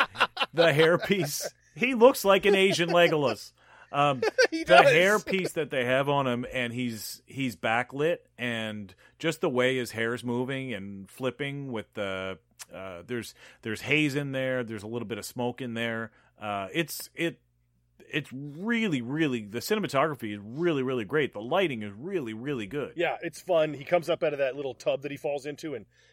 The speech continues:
Speaker 2: sloshes his hair back like a fucking Sports Illustrated swimsuit model.
Speaker 1: <laughs> Yes.
Speaker 2: And, <laughs> and then they have that, they have that big fight at the end here, and you get, uh, Chekhov's fucking gears in the back there,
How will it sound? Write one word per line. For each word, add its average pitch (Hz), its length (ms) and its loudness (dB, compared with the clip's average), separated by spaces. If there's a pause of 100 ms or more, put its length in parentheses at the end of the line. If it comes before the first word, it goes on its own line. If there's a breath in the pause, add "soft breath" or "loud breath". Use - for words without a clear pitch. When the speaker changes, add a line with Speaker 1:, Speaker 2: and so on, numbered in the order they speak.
(240 soft breath)
Speaker 2:
sloshes 139 500 -6
his 127 140 -14
hair 147 200 -2
back 139 260 0
like 131 140 -6
a 123 60 -12
fucking 131 320 -6
Sports - 320 -6
Illustrated 127 420 -8
swimsuit 135 420 -12
model. 139 340 -2
Speaker 1:
<laughs> 202 280 -16
Yes. 170 640 2 (360 loud breath)
Speaker 2:
And, 175 200 -8
<laughs> - 120 -4 (300)
and 302 180 0
then 233 200 4
they 208 160 4
have 175 220 2
that, 175 200 2 (440 loud breath)
they 170 120 4
have 156 220 4
that 143 200 4
big 147 200 -6
fight 143 260 0
at 135 100 -10
the 139 120 -8
end 135 160 -6
here, 131 200 -4
and 120 160 -8 (580)
you 127 80 -18
get, 139 280 -2
uh, 127 240 2 (480)
Chekhov's 147 500 0
fucking 135 400 -4
gears 139 360 -10
in 127 80 -12
the 123 80 -8
back 131 300 -4
there, 120 240 -6